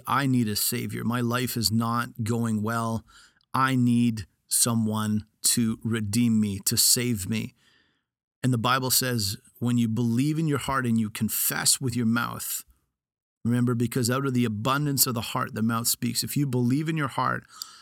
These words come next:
and confess with your mouth that Jesus Christ is Lord, then you shall be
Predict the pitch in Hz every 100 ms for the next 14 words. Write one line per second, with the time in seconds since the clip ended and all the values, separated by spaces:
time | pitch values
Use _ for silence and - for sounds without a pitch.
0 | _ 127 123 123 113 - 170 - - 131
1 | 120 123 123 120 113 98 113 151 135 135
2 | - 135 139 139 127 110 101 123 123 120
3 | - _ _ _ _ _ - 120 117 120
4 | 139 139 143 - 139 120 123 120 117 -
5 | - - 117 110 107